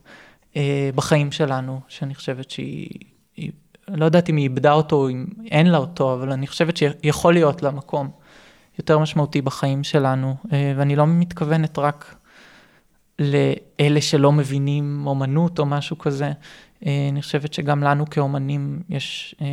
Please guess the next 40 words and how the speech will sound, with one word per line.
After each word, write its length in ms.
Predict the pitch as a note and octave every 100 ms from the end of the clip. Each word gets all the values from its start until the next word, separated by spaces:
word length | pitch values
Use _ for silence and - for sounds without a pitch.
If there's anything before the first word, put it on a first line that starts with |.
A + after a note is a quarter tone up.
| C#3 D3 C#3
ניכור 580 | C#3 - D3+ C3+ C#3+ -
מהעבודות 1200 | D3 D3 D3 D3 D3+ _ _ _ D#3 D3+ D3 C#3 -
שלנו 340 | D3+ C#3 C#3+
כשאנחנו 440 | - C#3 - D3+
מתחילים 320 | C#3+ - D3 C#3
לדבר 340 | C#3 C3+ C#3
עליהם, 340 | C#3+ C#3+ C#3+ D3 - - _ _ F3+
אה, 280 | C#3 C3+ C3+
אך 120 | C#3 -
ורק 300 | C3+ C3+ -
דרך, 480 | C#3 C3+ C3 - C#3
אה, 20 | C3+ C#3 C#3 C#3 C#3 -
מה 80 | C3+
שאנחנו 300 | D3+ - D3
קוראים 340 | D3+ C#3 C#3
לו 80 | C#3
תיאוריה. 580 | - D3+ C#3+ C#3+ C#3+ C#3 _ _ - - _ _ G3
אה, 60 | C#3+ C#3+ C#3
אבל 180 | C#3 C#3
שוב, 220 | C#3+ - _ _ _ _ _ - F#3 -
תיאוריה 340 | C#3+ C#3+ D3+
היא 100 | C3+
לא 80 | C3
חייבת 340 | - - C#3
להיות 180 | C3+ -
לא 80 | C#3
בהירה, 380 | C3+ C#3+ D#3 D#3
אבל 240 | C3+ C3+
אנחנו 380 | C#3 C#3 D#3 D3+
בדרך 240 | D#3 C#3 -
כלל 80 | C#3+
מתכוונים 400 | - C3 C3 C3+
בתיאוריה 500 | - D3+ D3 D3 C3
לאיזה 260 | C#3 C#3+
משהו 260 | C#3+ C#3+ -
שהוא 160 | D3+
לא 80 | D3
כל 120 | D3+ D3+
כך 160 | D3
בהיר, 360 | C#3+ C#3+ D3